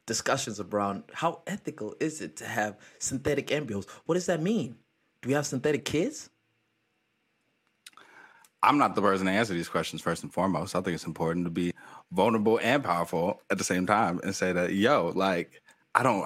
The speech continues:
Speaker 2: I have more questions than answers with this one as well. But, ah, my f-, gut reaction is if that being, when it grows up, has a full consciousness, then we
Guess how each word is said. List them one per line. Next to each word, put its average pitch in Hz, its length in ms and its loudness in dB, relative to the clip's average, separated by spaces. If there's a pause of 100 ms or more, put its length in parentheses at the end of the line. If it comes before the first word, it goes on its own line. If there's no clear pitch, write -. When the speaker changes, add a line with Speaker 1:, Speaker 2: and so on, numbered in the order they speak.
Speaker 2:
I 117 100 6
have 113 140 4
more 98 140 2
questions 90 440 0
than 80 80 -2
answers 82 380 -2
with 76 100 -6
this 80 180 0
one 76 140 0
as - 160 -4
well. 71 380 0 (360)
But, 101 300 0 (920)
ah, - 360 2 (280)
my 123 200 6
f-, - 180 -6
gut 143 260 2
reaction 107 600 2
is 92 560 -2
if 113 180 0
that 123 440 4 (880)
being, 151 560 4 (180)
when 107 220 4
it 104 60 4
grows 113 260 4
up, 117 220 4
has 107 260 4
a 110 60 2
full 123 600 2
consciousness, 139 720 2
then 98 180 0
we 98 540 2